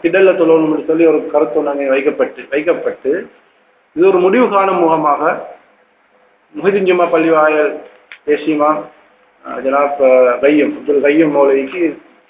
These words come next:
டைரக்டா இவருடைய தொலைபேசியில் இருந்து அழைப்பு ஒண்ணு மேற்கொள்ளப்பட்டது. அதன் போது அவற்றை கேட்கப்பட்டது, பெருநாள் தொழுகை எப்படி நடக்க வேண்டும் என்று. அப்ப அவர் வந்து பதில் சொல்லிக்கொண்டு வரும்போது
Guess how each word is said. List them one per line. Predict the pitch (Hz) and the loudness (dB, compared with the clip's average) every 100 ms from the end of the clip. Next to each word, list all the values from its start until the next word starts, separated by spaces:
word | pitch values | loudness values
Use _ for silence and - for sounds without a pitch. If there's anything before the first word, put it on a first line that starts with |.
| _ - | _ -4
டைரக்டா | 170 175 202 156 | -2 -2 0 0
இவருடைய | 165 165 160 | 2 0 2
தொலைபேசியில் | 156 160 156 - 139 | 2 2 0 -4 -6
இருந்து | 135 139 160 139 135 _ _ | -6 -6 -4 -6 -8 _ _
அழைப்பு | 139 151 151 | -2 0 0
ஒண்ணு | |
மேற்கொள்ளப்பட்டது. | 139 131 - 123 107 - 110 - _ _ _ _ _ - | 0 -2 -2 -4 -4 -8 -14 -18 _ _ _ _ _ -2
அதன் | 151 208 | 0 0
போது | 196 196 214 | 2 2 2
அவற்றை | 175 190 214 | 0 0 0
கேட்கப்பட்டது, | - 196 196 156 139 107 - - | 0 0 0 0 -2 -4 -8 -10
பெருநாள் | 147 160 160 | -4 0 0
தொழுகை | 160 151 165 | 0 2 2
எப்படி | 156 165 170 - - | 0 0 0 -2 -6
நடக்க | 143 151 160 | -4 -2 2
வேண்டும் | 147 139 139 | 2 2 -2
என்று. | 131 - - _ | -4 -8 -18 _
அப்ப | 135 135 | -4 0
அவர் | 151 202 | 0 2
வந்து | 202 202 220 202 - | 2 2 2 2 2
பதில் | 160 202 233 | 0 0 0
சொல்லிக்கொண்டு | 202 226 247 233 | 0 0 2 2
வரும்போது | 190 190 233 185 131 139 - | 2 0 0 2 2 2 -2